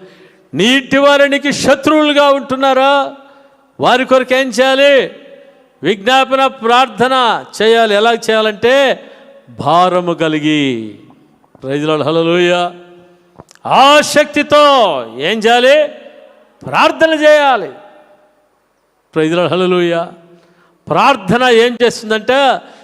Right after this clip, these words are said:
స్థితిగతులను, పరిస్థితులను మార్చివేసేదిగా మరి ఉంటా ఉంది.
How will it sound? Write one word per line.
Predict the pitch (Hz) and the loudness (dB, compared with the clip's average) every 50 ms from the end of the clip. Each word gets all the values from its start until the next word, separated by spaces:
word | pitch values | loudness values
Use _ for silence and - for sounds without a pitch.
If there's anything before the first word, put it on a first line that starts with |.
| - - | -20 -20
స్థితిగతులను, | - - - - 180 180 202 170 185 190 180 - 170 160 156 160 156 143 | -20 -18 -10 -8 -8 -6 -6 -4 -4 -6 -4 -4 -6 -6 -4 -4 -6 -6
పరిస్థితులను | 127 - - 151 165 202 185 - - 170 - - 156 147 139 139 139 135 127 117 - - - _ _ _ _ - | -8 -6 -8 -6 -6 -6 -8 -8 -12 -12 -10 -8 -6 -6 -4 -4 -4 -4 -4 -6 -10 -14 -20 _ _ _ _ -20
మార్చివేసేదిగా | 117 107 104 110 127 165 185 - 190 - - - 165 156 156 151 139 - - 151 135 135 131 135 135 135 127 | -20 -18 -10 -6 -4 -4 -4 -6 -10 -14 -12 -10 -6 -6 -6 -6 -8 -8 -8 -8 -8 -6 -8 -6 -8 -8 -8
మరి | 127 127 123 120 | -10 -12 -12 -12
ఉంటా | 120 120 123 120 117 - 131 123 117 | -12 -12 -12 -14 -12 -10 -10 -10 -10
ఉంది. | 113 110 110 110 110 110 104 104 107 | -12 -14 -16 -16 -18 -18 -18 -20 -20